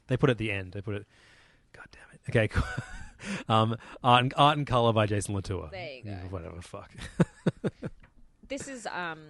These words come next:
Speaker 2: continues to be just one of the best books on the shelves every single time it comes out. I don't care how long it's been.
Speaker 1: Yeah.
Speaker 2: Take as long as you na-, need, guys.
Speaker 1: When the story is this captivating,
Speaker 2: Yeah.
Speaker 1: and, like,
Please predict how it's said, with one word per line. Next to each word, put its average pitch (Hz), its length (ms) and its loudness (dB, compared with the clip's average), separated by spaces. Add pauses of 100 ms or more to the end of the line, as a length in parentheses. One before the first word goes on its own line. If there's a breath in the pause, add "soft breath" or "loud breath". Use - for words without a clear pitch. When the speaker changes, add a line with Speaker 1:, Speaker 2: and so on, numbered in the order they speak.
(200)
Speaker 2:
continues 180 520 -12
to - 100 -16
be 135 460 -12 (840)
just 320 180 -14
one 339 80 -14
of 294 80 -12
the 190 60 -14
best - 340 -16
books - 180 -20
on 165 80 -20
the 156 60 -18
shelves 156 480 -14 (100)
every 196 280 -2
single 160 280 -14
time - 220 -16
it - 80 -18
comes - 220 -18
out. - 240 -10 (240 soft breath)
I 185 60 -6
don't 185 120 -8
care 156 120 -12
how 156 100 -12
long 135 140 -16
it's - 120 -20
been. - 240 -20 (240)
Speaker 1:
Yeah. 156 140 2
Speaker 2:
Take 226 100 0
as 226 80 -6
long 190 140 -6
as 180 80 -10
you 170 80 -14
na-, 151 180 -10 (120)
need, 151 220 -12
guys. 151 400 -6
Speaker 1:
When 147 200 4
the 147 80 4
story 147 400 6
is 120 220 0
this 120 360 4 (640)
captivating, 120 800 2 (320 soft breath)
Speaker 2:
Yeah. 147 220 -10
Speaker 1:
and, 113 260 0
like, 107 240 -2